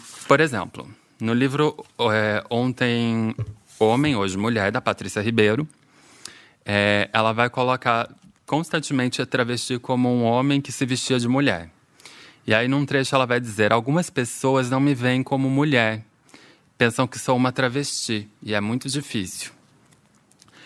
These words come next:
A Lara Crespo, que é uma transativista portuguesa que recentemente, ou melhor, há pou-, há pouco tempo, né, é, se suicidou, porque o dia a dia é bem pesado, ela vai escrever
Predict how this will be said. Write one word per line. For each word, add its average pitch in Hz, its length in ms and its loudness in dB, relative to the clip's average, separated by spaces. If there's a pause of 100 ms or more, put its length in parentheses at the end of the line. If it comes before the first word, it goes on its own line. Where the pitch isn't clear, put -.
(280)
A 120 100 4
Lara 147 300 2
Crespo, 120 640 -2
que - 100 -6
é 107 40 0
uma 101 160 0
transativista 107 1000 -4
portuguesa 101 760 -2
que 95 380 -6
recentemente, 95 1600 -2 (680)
ou 107 80 -2
melhor, 90 280 0
há 85 40 -2
pou-, - 180 -2 (280)
há - 60 -12
pouco 123 400 2
tempo, 104 420 -2
né, 101 260 2
é, 98 280 0
se - 160 -8
suicidou, 104 640 0 (960)
porque 92 220 -4
o 92 80 -2
dia 95 180 2
a - 20 2
dia 98 280 2 (100)
é 104 80 -2
bem 104 320 2
pesado, 107 640 0 (880)
ela 113 280 4
vai 127 160 2
escrever 120 720 0